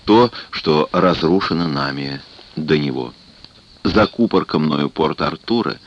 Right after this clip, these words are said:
не позволит ему вывести эскадру для боя с моей. «Сейчас», — продолжал Того, — «вся Европа и даже Америка с трепетом взирают на Японию,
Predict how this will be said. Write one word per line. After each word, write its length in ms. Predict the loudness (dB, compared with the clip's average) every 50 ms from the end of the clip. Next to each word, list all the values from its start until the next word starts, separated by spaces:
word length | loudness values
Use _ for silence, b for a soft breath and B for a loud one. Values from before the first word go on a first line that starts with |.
| B B B B B B B B
не 160 | -4 -4 -2
позволит 560 | 0 -2 -2 0 2 2 2 4 2 0 -2
ему 420 | -2 -4 -2 -2 0 0 0 0 0
вывести 640 | 2 2 4 4 2 0 -2 -4 -2 0 0 0 0
эскадру 680 | -2 -2 -2 -2 -4 -2 -2 0 0 0 0 0 0 0
для 240 | -2 -2 -4 -4 -4
боя 340 | -4 -4 -4 -4 -4 -4
с 140 | -4 -4 -6
моей. 400 | -6 -8 -10 -12 -12 -14 -16 -20 _ _ _ _ _ _ _ -20 _ _ -20 B B B B B B B B B B B
«Сейчас», — 760 | B 2 2 2 4 4 2 2 2 0 0 -2 -2 -4 -6 _ _ _ _ _ _ _ -4
продолжал 520 | -4 -2 -2 -2 -2 -2 -2 -4 -4 -4
Того, — 400 | -6 -6 -8 -8 -8 -8 -12 -14 -14 B B B B B B B B B
«вся 160 | B 2 4
Европа 400 | 6 6 6 4 4 2 4 2
и 60 | 2
даже 280 | 2 2 0 0 0 -2
Америка 640 | -2 0 0 2 2 2 0 0 -2 -4 -6 -6 -6
с 160 | -6 -8 -6
трепетом 680 | -4 -2 2 4 4 4 4 2 0 -2 -2 -4 -4 -4
взирают 560 | -6 -4 -2 -2 0 0 0 -2 -2 -4 -4 -6
на 80 | -4
Японию, 640 | -4 -2 -2 -2 0 0 0 0 0 -4 -10 -14